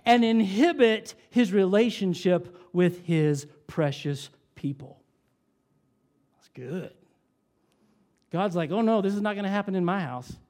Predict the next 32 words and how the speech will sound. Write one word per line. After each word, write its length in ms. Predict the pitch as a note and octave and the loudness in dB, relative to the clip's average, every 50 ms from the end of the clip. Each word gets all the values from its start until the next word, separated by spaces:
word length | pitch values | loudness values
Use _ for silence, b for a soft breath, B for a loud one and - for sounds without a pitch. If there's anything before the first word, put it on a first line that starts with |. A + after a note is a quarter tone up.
| _ - | _ -6
Oh 140 | D#3+ F3+ G3 | -4 -4 -2
no, 140 | F3+ E3 | -2 -2
no, 100 | D#3 C3+ | -4 -4
no. 180 | C3 B2+ B2 A2+ | -6 -8 -10 -12
We 220 | A#2 B2 D3 F#3 | -12 -8 -8 -6
will 320 | F#3 D#3+ E3+ G#3 B3 B3+ G#3+ | -4 0 2 4 4 4 2
get 160 | E3 E3+ D3+ | 0 -2 -4
along." 440 | C#3+ B2+ B2+ B2 A#2 A2+ A2+ B2+ - b b b b b b b b | -4 -6 -6 -8 -8 -10 -14 -18 -20 b b b b b b b b
So 140 | - G3+ F#3+ | 2 2 4
he 140 | F#3+ F3+ | 4 4
says, 380 | E3+ F3 G3+ G3 F#3+ F#3 D#3 - b b b b b b b b _ _ _ _ _ _ _ _ _ _ _ _ | 2 2 2 2 2 2 0 -4 b b b b b b b b _ _ _ _ _ _ _ _ _ _ _ _
he 140 | - F#3+ F#3 | -4 -4 -2
says, 400 | - G#3 G3+ F#3+ F3+ E3 B2+ B B B B | 0 2 2 4 2 2 -2 B B B B
"I 220 | - F3 F#3 F3+ F#3 | -2 0 2 2 4
must 560 | F#3 F#3 G3 G#3+ A3 G#3+ - - - - - | 4 6 6 6 6 6 2 -4 -14 -18 -18
punish 560 | - - G#3+ A3+ A3+ A3 G#3 G3+ - - - | -10 -4 -2 2 4 4 4 2 2 -2 -4
you 400 | G3 G3 G3 F3 E3 D#3 C#3 C3+ B B B B _ | -2 0 2 2 2 0 -2 -6 B B B B _
for 240 | - E3+ E3+ E3+ | -6 -2 0 0
all 200 | E3 D#3 D#3 D#3+ | 2 2 0 0
your 200 | D3+ D3 C#3 C3+ | 0 -2 -4 -4
sins." 640 | C3+ C#3+ - - E3 D#3 C#3+ B2+ A#2 A2+ A2+ A2+ b b b b | -8 -10 -10 -6 -6 -6 -4 -6 -8 -12 -14 -16 b b b b
We 160 | - F3 A3 G#3 | -4 -2 -2 0
have 240 | F3+ F#3+ F3 C#3 | 0 -2 -2 -4
a 100 | C#3 C3+ | -4 -6
holy 560 | C3+ - - - - A3 A3+ G#3 F#3 D#3+ C#3+ C3+ | -8 -10 -14 -6 -2 -2 0 0 0 -2 -4 -4
relationship. 960 | C3+ C3+ C3+ C3+ C3+ C#3 C3+ - - C#3+ B2+ - - C#3 B2 A#2+ - B B B B B | -4 -4 -4 -4 -4 -4 -4 -6 -8 -10 -10 -8 -8 -10 -10 -10 -12 B B B B B
We 200 | D#3+ F3+ A3 A#3 | 0 0 2 2
have 200 | G#3 A3 G#3 F#3 | 2 0 -2 -2
a 80 | D#3 D3+ | -2 -4
love 480 | C#3+ C3+ C#3 D#3 F3+ G3+ G#3 G#3+ F#3 | -4 -4 -2 -2 0 0 0 0 -2
and 140 | F3 E3+ E3+ - - | -4 -6 -6 -6 -4
intimacy 640 | G#3+ G3+ - F3 E3+ E3+ D#3 C#3+ - D#3+ C#3+ D3 C3+ | -4 -4 -2 -2 -4 -4 -4 -6 -6 -6 -6 -6 -6